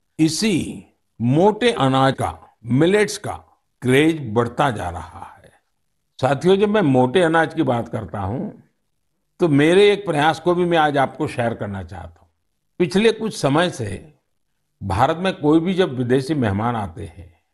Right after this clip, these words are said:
राष्ट्राध्यक्ष भारत आते हैं, तो मेरी कोशिश रहती है कि भोजन में भारत के मिलेट्स, यानी हमारे मोटे अनाज से बनी हुई डिशेज बनवाऊं। और अनुभव यह आया है,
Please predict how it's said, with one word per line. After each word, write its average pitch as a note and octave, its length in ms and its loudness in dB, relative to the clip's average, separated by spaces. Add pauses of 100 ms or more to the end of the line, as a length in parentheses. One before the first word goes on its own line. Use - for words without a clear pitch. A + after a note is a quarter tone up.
(160)
राष्ट्राध्यक्ष C3 800 -2
भारत G#2 380 -4
आते E2+ 260 -14
हैं, G2+ 300 -20 (480)
तो F#3+ 80 0
मेरी F#3 360 4
कोशिश F#3+ 480 -2
रहती A2+ 360 0
है A2 400 -6 (180)
कि E3+ 100 0
भोजन B2+ 460 0
में F#2 400 -4 (300)
भारत D#3 540 0
के F#3 80 2
मिलेट्स, A#2+ 680 0 (380)
यानी A2+ 180 0
हमारे B2 360 0
मोटे C3+ 500 0
अनाज B2+ 440 0
से D3+ 100 0
बनी A#2+ 220 2
हुई B2 300 0 (200)
डिशेज F#3 380 2
बनवाऊं। G2+ 520 -2 (480)
और D#3+ 240 2
अनुभव D3 460 2
यह D#3+ 260 4
आया A2 260 -2
है, A#2 520 -4